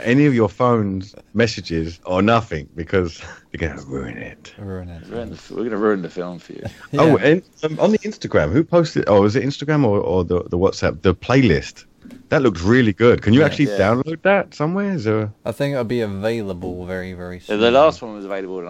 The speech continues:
Speaker 3: iTunes, so they'll probably release it as, um, an album. But it's on our Instagram,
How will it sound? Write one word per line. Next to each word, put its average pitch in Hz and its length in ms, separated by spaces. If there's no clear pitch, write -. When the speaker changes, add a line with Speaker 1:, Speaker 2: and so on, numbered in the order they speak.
Speaker 3:
iTunes, 78 420
so - 160
they'll 87 80
probably 107 240
release 90 460
it - 80
as, 82 160
um, 80 340
an 82 80
album. 85 260
But 80 140
it's 92 140
on 117 160
our 98 260
Instagram, 80 640